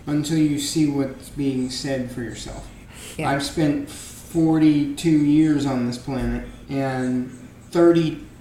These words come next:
Speaker 1: plus of them, let's just say that, I've struggled with the bad choices and the,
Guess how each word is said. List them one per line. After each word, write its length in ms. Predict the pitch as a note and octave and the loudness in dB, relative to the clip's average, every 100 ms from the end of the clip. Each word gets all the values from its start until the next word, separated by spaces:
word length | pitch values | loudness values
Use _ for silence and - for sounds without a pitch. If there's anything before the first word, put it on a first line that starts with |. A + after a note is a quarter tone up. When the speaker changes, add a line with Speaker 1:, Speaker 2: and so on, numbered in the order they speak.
| - | -14
Speaker 1:
plus 300 | - F3 E3 | -4 -2 0
of 200 | C3+ A#2+ | -2 -2
them, 260 | A#2+ B2 - - - - | -4 -4 -8 -16 -20 -14
let's 160 | C#3+ - | -14 -8
just 220 | C3+ - | -4 -2
say 160 | D3 C3+ | -2 -4
that, 400 | C3+ A#2+ - - - - - - - | -4 -6 -10 -16 -20 -20 -20 -20 4
I've 240 | - - | 10 12
struggled 560 | A2+ - D3 C#3 C#3 C3 | 12 10 8 4 0 -2
with 160 | C3 | -4
the 60 | B2+ | -6
bad 320 | B2 B2+ A#2+ | -6 -6 -6
choices 680 | A#2+ C3 B2+ C3 B2+ B2+ - | -6 -6 -6 -6 -6 -8 -10
and 300 | B2+ B2+ B2 | -10 -6 -6
the, 340 | B2+ B2+ B2+ | -6 -8 -10